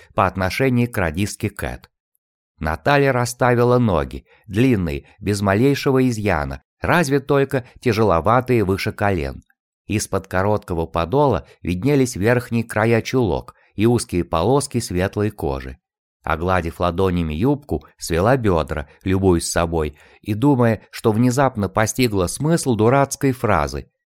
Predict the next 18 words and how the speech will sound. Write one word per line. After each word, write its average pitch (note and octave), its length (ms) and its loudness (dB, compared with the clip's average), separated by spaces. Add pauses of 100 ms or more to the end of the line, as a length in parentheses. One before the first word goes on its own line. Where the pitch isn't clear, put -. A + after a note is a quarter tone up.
(180)
сама A#2 440 2
бы C3+ 120 0
себе B2+ 380 -2
отдалась, G2 920 -2
если G2+ 500 -2
б - 100 -14
могла. F2 640 -2 (420)
Нет, D#2+ 360 -6 (380)
она A2 300 2
действительно C3+ 680 0
хороша. G2 680 -6 (600)
Чего-то F#2 440 -2
не F2 100 -4
хватает. C3+ 680 -4 (420)
А, B2+ 260 -2 (380)
вот F3+ 300 2
же C#3+ 140 0
пилотка. C#3+ 640 -2